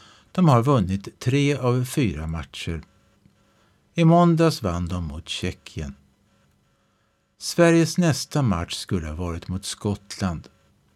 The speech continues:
Men det skotska laget har slutat spela i V M. Det är för att flera av deras spelare har blivit smittade av viruset corona.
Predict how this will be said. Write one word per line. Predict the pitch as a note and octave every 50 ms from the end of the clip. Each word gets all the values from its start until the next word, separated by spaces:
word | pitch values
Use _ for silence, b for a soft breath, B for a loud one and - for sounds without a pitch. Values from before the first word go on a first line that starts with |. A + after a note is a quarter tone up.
| _ b b b b b b b b b b b b
Men | D3+ D#3 D#3
det | D3 D3+ C3+
skotska | - - F3+ E3 C3+ - - - - B2+
laget | A#2+ G#2+ F#2+ F#2 F2+ F2 G2 G2 -
har | -
slutat | G#2+ - - D#3 C3+ G#2 G2+ - - D#2+ D#2+
spela | - - - - G#2+ G2 F2 D2+ D#2+ E2+ E2+
i | E2+
V | E2 F2+ E2 D#2 D2 C#2+
M. | C#2+ C2+ C2 _ _ _ _ _ _ _ _ b b b b b b b b
Det | - - C2
är | F2 F2 F2 E2+
för | E2 - F#2+
att | F#2+ G2+ G2 -
flera | - - G#2 G2+ F#2 F#2 G2 G#2+
av | G#2+ G2+
deras | G2 A2 A2+ G#2+ G2 G2
spelare | - - - C#3+ C#3 B2+ A2 A2 A2+ A2+ A2+ A#2+ B2+ B2+ B B B B B B
har | B - D3+ D3
blivit | C#3 C3+ C#3 C#3 C#3+ C3
smittade | - - - F3+ D3+ - - _ - F2+ E2+ F2+
av | F#2 F#2+
viruset | F#2 F2+ D2 C#2+ C#2+ D2+ - - - - _
corona. | - G2 F2 F2 E2+ E2+ F2 E2+ E2+ F2 E2